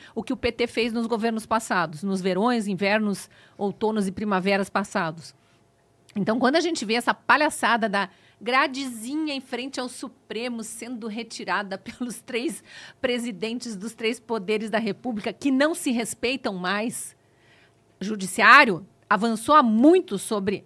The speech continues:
o executivo e muito mais sobre o legislativo, mancomunado com o executivo lulista. Então, assim,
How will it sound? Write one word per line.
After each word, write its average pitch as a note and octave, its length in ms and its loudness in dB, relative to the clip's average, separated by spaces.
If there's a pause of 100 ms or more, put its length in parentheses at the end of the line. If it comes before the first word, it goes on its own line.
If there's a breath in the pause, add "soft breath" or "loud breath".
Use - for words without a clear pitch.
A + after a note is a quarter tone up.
o G3 180 0
executivo G3 600 -2
e C4+ 40 4
muito B3+ 460 4
mais C4 240 4
sobre A#3+ 180 -2
o A#3+ 60 0
legislativo, B3+ 800 0 (500 loud breath)
mancomunado C#4 800 4
com D#4 60 -4
o - 20 -2
executivo C#4+ 480 -4
lulista. A3 560 -4 (880 soft breath)
Então, D#4+ 120 -6
assim, C#4 380 -6